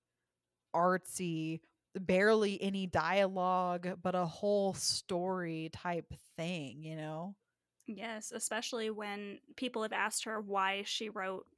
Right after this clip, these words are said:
Speaker 2: why she writes any of her movies, but why she wrote this one. And all she said was because she wanted to create more relationships with people. And the only, you know, the best way to do that is to create a film and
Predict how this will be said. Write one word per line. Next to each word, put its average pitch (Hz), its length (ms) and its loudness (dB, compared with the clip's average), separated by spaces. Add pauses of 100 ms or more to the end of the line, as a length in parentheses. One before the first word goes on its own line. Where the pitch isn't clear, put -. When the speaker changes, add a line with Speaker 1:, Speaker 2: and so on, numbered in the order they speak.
(140)
Speaker 2:
why 202 180 -2
she 202 140 -4
writes 202 180 -4
any 196 160 -2
of 294 80 0
her 226 80 -2
movies, 175 340 -6
but 180 180 -6
why 180 180 -2
she 190 180 -4
wrote 175 220 -8
this 185 200 -4
one. 214 200 -6
And 180 180 -6 (460)
all 226 180 8
she 233 240 -2
said 208 320 -2
was 240 420 -2 (380)
because 320 260 2
she 311 200 0
wanted 285 360 2
to 254 160 -2
create 226 360 -2
more 226 240 -4
relationships 226 580 -4
with - 100 -12
people. 190 360 -6
And 185 420 -4 (440)
the 190 200 -2
only, 202 500 -8
you 208 200 -8
know, 214 140 -4
the 202 80 -8
best 185 220 -2
way 202 120 -4
to 180 80 -8
do 185 160 -6
that 196 180 0
is 208 80 -4
to - 100 -6
create 208 280 -2
a 190 40 -2
film 185 400 0
and 196 160 -4